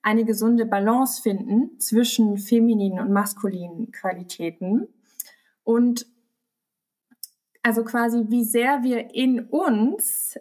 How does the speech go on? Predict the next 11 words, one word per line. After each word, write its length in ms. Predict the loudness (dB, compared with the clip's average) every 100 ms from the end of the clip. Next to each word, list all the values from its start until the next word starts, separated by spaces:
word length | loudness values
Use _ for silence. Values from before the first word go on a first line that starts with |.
| -4
als 340 | -2 -2 -4
eine 280 | -4 -4 -4
energetische 680 | -4 -2 0 0 0 0 -2
Qualität 1000 | 0 -2 -2 -4 -2 2 2 2 -2 -14 _ _ -2
den 140 | 0 2
Inner 300 | 2 4 4
Masculine, 840 | 2 2 0 -2 -4 -4 -4 -6 -4
also 180 | -4
den 280 | -2 -2 -2
inneren 440 | 2 4 4 0 2
Mann 540 | 2 2 0 -6 -12